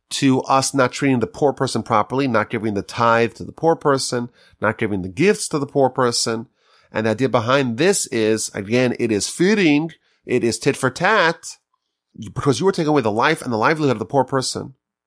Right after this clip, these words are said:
And you think that you will lose out when you give to him. And your life is gonna be long. 'Cause you know what?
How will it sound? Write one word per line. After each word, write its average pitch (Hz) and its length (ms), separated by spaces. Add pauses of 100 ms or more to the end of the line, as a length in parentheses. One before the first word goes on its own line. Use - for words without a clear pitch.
(280)
And 175 180
you 285 220
think 302 320
that 247 80
you 269 160
will 302 200
lose 277 260
out 311 340
when 277 120
you 285 120
give 285 200
to 277 120
him. 330 540 (840)
And 110 160
your 156 240
life 127 320
is 113 160
gonna 110 160
be 120 140
long. 110 540 (240)
'Cause - 180
you 98 80
know 113 120
what? 143 360